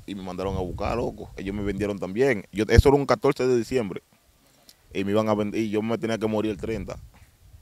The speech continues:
Oye, catorce de diciembre tenía que morir el treinta. Él hizo lo que hizo con la tipa, ¿no, verdad? Le hizo el video y todo, y lo publicó y todo.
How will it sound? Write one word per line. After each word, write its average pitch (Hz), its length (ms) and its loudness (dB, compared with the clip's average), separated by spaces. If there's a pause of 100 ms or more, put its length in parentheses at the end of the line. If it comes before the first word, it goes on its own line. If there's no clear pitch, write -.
(380)
Oye, 208 360 -4 (680)
catorce 139 360 2
de 143 40 2
diciembre 135 280 2
tenía 113 140 -2
que 120 80 -2
morir 117 180 -2
el 95 60 -6
treinta. 104 380 -2 (580)
Él 123 180 0
hizo 156 160 2
lo 160 100 4
que 139 120 4
hizo 143 180 4
con 135 120 8
la 113 100 4
tipa, 104 360 0
¿no, 127 120 2
verdad? 95 200 4 (360)
Le 90 120 -2
hizo 110 160 4
el 143 60 6
video 123 300 8
y 110 40 2
todo, 113 120 6
y - 20 4
lo 110 80 6
publicó 101 420 4
y 117 60 4
todo. 104 300 4